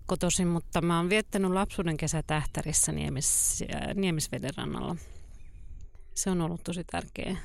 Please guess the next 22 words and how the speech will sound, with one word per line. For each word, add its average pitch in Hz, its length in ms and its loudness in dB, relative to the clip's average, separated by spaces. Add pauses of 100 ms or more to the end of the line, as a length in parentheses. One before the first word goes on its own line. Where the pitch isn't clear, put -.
(100)
tärkeä 170 440 -4
paikka 175 400 -6
ja 165 60 -2
tärkeä 175 360 -2
asia 175 340 -4
elämässä. 180 480 -2 (840)
Että 165 220 -2
vanhemmat 170 680 0
oli 143 160 -2
opettajia 135 580 -4
ja - 80 -6
me 147 100 -8
oltiin 202 260 -4
kaiket 170 320 -4
kesät - 400 -4
siellä, 151 320 -2 (1080)
siellä 262 420 6
järven 247 460 6
pohjoisrannalla 202 960 4 (540)
semmosen 160 840 2 (360)
leveän 160 560 0
hie-, 160 320 -4